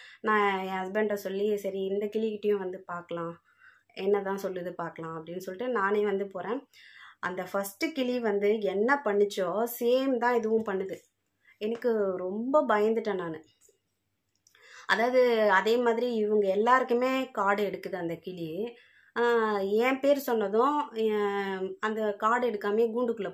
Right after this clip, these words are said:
போயிடுச்சு. அப்புறம் ரொம்ப try பண்ணி தான் அந்த கிளி ஜோசியக்காரனும் சொல்லி, அதுக்கப்புறம் அந்த card எடுத்தது.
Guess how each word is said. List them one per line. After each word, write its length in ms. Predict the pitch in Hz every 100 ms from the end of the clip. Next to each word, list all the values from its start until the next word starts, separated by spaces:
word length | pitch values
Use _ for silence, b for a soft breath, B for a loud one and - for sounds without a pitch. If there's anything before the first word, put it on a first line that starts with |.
| 170
போயிடுச்சு. 440 | 170 165 - _ _ _ b b b b
அப்புறம் 400 | - - 277 294
ரொம்ப 280 | 247 233 254
try 280 | 254 226 233
பண்ணி 240 | 233 220
தான் 220 | 214 240 233
அந்த 220 | 202 190
கிளி 200 | 226 233
ஜோசியக்காரனும் 680 | 214 208 190 185 185 196 208
சொல்லி, 380 | 214 202 208 240
அதுக்கப்புறம் 520 | 214 196 190 - 220
அந்த 200 | 214 190
card 340 | 196 208 214
எடுத்தது. 680 | 202 180 165 160 170 214